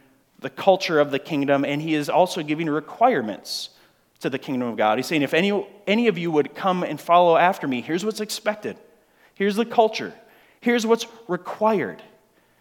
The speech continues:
He gives us a requirement that is too large for us to attain to.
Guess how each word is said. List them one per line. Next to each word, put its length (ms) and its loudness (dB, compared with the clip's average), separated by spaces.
He 120 4
gives 340 2
us 160 -2
a 140 8
requirement 840 4
that 140 6
is 220 -4
too 360 -2
large 480 6
for 200 0
us 320 -2
to 120 -6
attain 380 -4
to. 280 -12